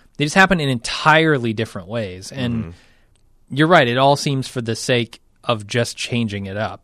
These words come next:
Speaker 1: It's not
Speaker 2: Yeah.
Speaker 1: like they have a rhyme or reason to why they're,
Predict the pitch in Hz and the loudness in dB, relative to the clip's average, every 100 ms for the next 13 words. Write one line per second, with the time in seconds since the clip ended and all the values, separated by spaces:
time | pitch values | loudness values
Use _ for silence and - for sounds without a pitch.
0 | - - 127 107 92 113 - 110 120 107 | -20 -8 -4 -4 -2 -4 -4 -4 -4 -4
1 | 104 110 110 107 98 104 113 107 104 101 | -4 -4 -2 -4 -6 -6 -6 -4 -8 -8
2 | 113 98 104 110 117 117 113 104 101 98 | -8 -8 -4 0 2 2 -2 -6 -8 -8